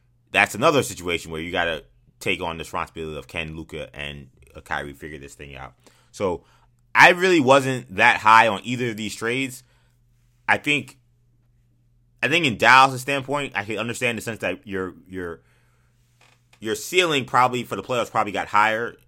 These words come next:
just by the raw talent you're getting in Kyrie Irving, but you don't know what you're getting in terms of character, or maybe you do, and maybe it's just not all that <laughs> feeling. Um, and so you lo-, you don't know what you're getting in character, and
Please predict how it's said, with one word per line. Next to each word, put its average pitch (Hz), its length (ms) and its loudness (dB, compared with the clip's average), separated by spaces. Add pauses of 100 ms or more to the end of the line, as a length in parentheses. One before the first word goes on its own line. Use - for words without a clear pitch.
just 98 180 -16
by 92 180 -2
the 80 100 -10
raw 90 600 -4
talent 95 380 -2
you're 82 80 -18
getting 85 260 -14
in 82 60 -18
Kyrie 87 340 -6
Irving, 101 340 -10 (560)
but 92 220 -4
you 90 60 -6
don't 120 160 -2
know 113 440 -2 (160)
what 92 280 -10
you're 92 100 -8
getting 92 300 -6
in 85 60 -14
terms 82 200 -10
of 71 80 -18
character, 82 600 -4 (420)
or 82 60 -16
maybe 87 220 -6
you 67 80 -14
do, 69 360 -8
and 65 100 -20
maybe 76 180 -14
it's 64 140 -18
just - 200 -20 (140)
not 73 340 -8
all 80 120 -10
that 71 140 -14
<laughs> - 20 -20
feeling. 76 360 -10 (340)
Um, 98 400 0 (640)
and 110 500 6 (120)
so - 140 -8
you 104 100 0
lo-, 127 160 2
you 110 120 -4
don't 139 140 -2
know 143 60 -4
what 131 100 -4
you're 117 80 -10
getting 113 200 -6
in 95 60 -12
character, 131 600 -2
and 101 300 -6